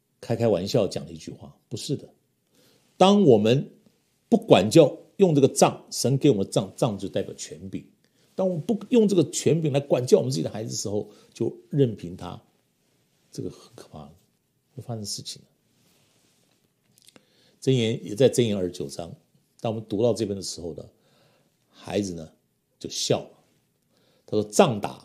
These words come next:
和责备能够增加智慧，放纵的儿子使母亲羞愧。”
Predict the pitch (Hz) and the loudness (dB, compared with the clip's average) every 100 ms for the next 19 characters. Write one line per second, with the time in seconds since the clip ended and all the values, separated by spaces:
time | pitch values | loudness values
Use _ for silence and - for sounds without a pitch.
0 | _ - 101 - 92 113 90 87 101 - | _ -6 -2 0 2 2 0 -2 -6 -6
1 | 92 92 85 87 82 - - - _ _ | -8 -8 -8 -8 -10 -12 -20 -20 _ _
2 | _ _ _ _ _ - 180 151 131 113 | _ _ _ _ _ 0 2 2 2 0
3 | 101 82 90 90 80 - 92 90 - - | -2 -4 -6 -6 -4 -4 -4 -10 -14 -14
4 | 82 82 82 78 - | -16 -14 -14 -16 -20